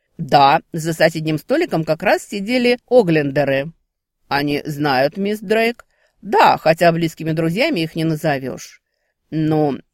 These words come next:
если вы больше ничего не можете нам сообщить, мистер Ле Маршан, позвольте пожелать вам всего наилучшего". "Либо этот парень удивительно талантливый лжец", сказал Томми, когда они вышли на улицу,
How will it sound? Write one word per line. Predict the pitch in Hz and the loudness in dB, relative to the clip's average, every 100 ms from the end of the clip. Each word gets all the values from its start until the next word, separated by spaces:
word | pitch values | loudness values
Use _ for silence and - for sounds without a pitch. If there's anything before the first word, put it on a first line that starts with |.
| _ | _
если | 175 160 - | -2 -2 -2
вы | 156 151 | -4 -2
больше | 147 143 151 | -2 -4 -6
ничего | 147 156 147 | -6 -6 -4
не | 139 | -2
можете | 156 269 247 147 | -2 -2 -4 -8
нам | 139 143 | -6 -6
сообщить, | - 135 131 139 131 | -4 -4 -4 -10 -10
мистер | 147 139 - 151 151 | -8 -10 -8 -6 -4
Ле | 147 | -2
Маршан, | 143 143 - 143 139 | -2 -4 -6 -4 -4
позвольте | 139 151 220 349 - | 0 0 0 -4 -6
пожелать | 139 143 147 135 - | -10 -10 -2 -2 -2
вам | 147 143 | -6 -8
всего | - 156 147 | -10 -8 -6
наилучшего". | 135 139 131 127 - - - 123 151 - _ _ _ | -4 -4 -6 -8 -12 -14 -14 -12 -14 -18 _ _ _
"Либо | 147 156 151 147 | -2 0 2 2
этот | 143 143 143 - | 2 2 -2 -2
парень | 143 143 143 | 0 2 0
удивительно | 147 143 147 147 143 | -4 -6 -8 -6 -8
талантливый | 139 147 135 139 147 143 | -2 -2 -2 -4 -6 -6
лжец", | 143 151 202 247 - - _ _ _ | -4 -4 -2 -2 -6 -20 _ _ _
сказал | _ 147 147 131 | _ -8 -4 -6
Томми, | - 196 170 | -6 -8 -8
когда | 135 151 | -10 -10
они | 139 139 | -8 -8
вышли | 143 - 143 | -10 -10 -10
на | 143 151 | -8 -8
улицу, | 139 123 - - - 143 | -8 -12 -18 -18 -16 -18